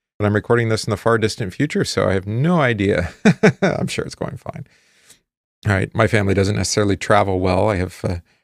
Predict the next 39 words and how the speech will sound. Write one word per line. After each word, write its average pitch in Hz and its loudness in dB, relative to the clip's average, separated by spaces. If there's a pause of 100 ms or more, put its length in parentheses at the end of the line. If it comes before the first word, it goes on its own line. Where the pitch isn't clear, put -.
when 165 2
you 143 4
have 117 0
disabled 104 2
children, 90 -2
you 92 -2
know, 95 2
it's, 92 -4
uh, 92 -2
a - -6
little 107 0
bit, 95 -2 (100)
um, 87 -6 (680)
questionable 95 0
as 90 -2
to 101 0
what, 110 4 (400)
what - 6
will 113 4
happen. 101 0 (260)
<laughs> - -4
So, - -8 (800)
uh, 98 4
but 95 -2
we 101 2
just 90 -2
roll 92 2
with 87 0
it, 92 -4
right? 104 2 (400)
No 123 6
point 113 2
in 107 -4
getting 104 2
too 113 0
uptight 95 2
about 92 0
such - -4
things, 190 -2